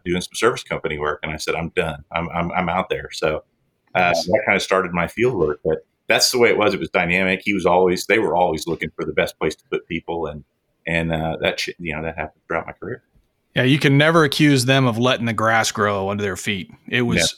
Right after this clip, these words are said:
Speaker 3: quick decisions, fast moving, you know, go pick up a lease here and get the data and start working it.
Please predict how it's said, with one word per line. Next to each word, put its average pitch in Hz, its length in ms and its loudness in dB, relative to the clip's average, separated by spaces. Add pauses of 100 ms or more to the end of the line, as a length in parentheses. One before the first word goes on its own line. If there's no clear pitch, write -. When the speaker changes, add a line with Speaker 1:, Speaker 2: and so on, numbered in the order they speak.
(180)
Speaker 3:
quick - 260 2
decisions, 139 600 4
fast 131 360 2
moving, 123 580 2 (560)
you 107 80 -4
know, 104 120 -2
go 123 160 0
pick 135 260 0
up 131 120 0
a 123 40 0
lease 123 300 4
here 123 380 4
and 101 300 0
get 123 180 -2
the 120 60 0
data 120 380 0
and 104 200 0
start 113 280 0
working 113 300 -2
it. 92 120 -6